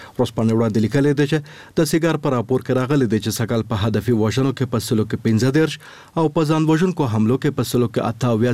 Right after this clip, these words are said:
زیاتوالی راغلی ده. خو د ورځپاڼې په وینا د سیګار په راپور کې سږ کال په افغانستان کې په مجموعي توګه د امنیتي پیښو کمېدو ته اشاره شوې او ویل شوي ده چې د ملګرو ملتونو یوه څېړنه ښیي چې د تیر کال په پرتله سږ کال په امنیتي پیښو کې په سلو کې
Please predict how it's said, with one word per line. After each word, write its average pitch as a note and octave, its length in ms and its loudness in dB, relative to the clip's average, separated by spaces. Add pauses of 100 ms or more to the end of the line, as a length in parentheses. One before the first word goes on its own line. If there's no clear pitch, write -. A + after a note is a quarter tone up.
زیاتوالی B2 480 0
راغلی B2+ 380 0
ده. - 60 -2 (640)
خو F#3+ 140 0
د F3+ 100 2
ورځپاڼې E3 400 0
په D3+ 100 2
وینا D3 280 2
د B2+ 160 0
سیګار B2+ 340 0
په A#2 100 0
راپور A2 300 -2
کې A#2+ 140 -2
سږ A#2+ 160 -2
کال A2 180 -2
په G#2+ 100 -2
افغانستان A2+ 440 0
کې B2+ 120 -4
په A2 160 2
مجموعي C3 380 0
توګه D3+ 180 2 (440)
د D3 120 0
امنیتي D#3 400 2
پیښو A#2+ 300 0
کمېدو A2 340 0
ته A2 200 -2
اشاره A#2+ 340 0
شوې D3 320 2
او - 100 2
ویل G#2+ 180 0
شوي D3+ 220 2
ده D#3 140 2
چې E3 60 2 (440)
د E3+ 80 2
ملګرو E3 320 2
ملتونو C3 400 2
یوه A2 240 2
څېړنه A2+ 400 0
ښیي D3 180 2
چې - 480 -4
د E3 140 0
تیر F3 180 0
کال D3+ 220 -2
په B2+ 160 -2
پرتله B2 340 -2
سږ B2 140 -2
کال A2 180 -2
په A#2 140 -2
امنیتي A2 400 0
پیښو D3+ 260 0
کې - 480 -6
په B2+ 160 -2
سلو A#2+ 240 0
کې B2+ 80 0